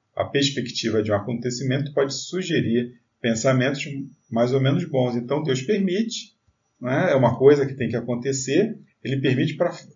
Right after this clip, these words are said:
como facilitador da execução daquela coisa, para que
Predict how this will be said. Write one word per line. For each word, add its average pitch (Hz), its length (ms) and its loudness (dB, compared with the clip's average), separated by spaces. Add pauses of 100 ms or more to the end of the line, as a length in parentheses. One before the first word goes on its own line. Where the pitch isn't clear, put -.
(160)
como 147 220 -4
facilitador 165 1080 -2
da 151 80 -4
execução 139 400 -6
daquela 123 360 0
coisa, 135 200 0
para 165 160 -2
que 190 360 -6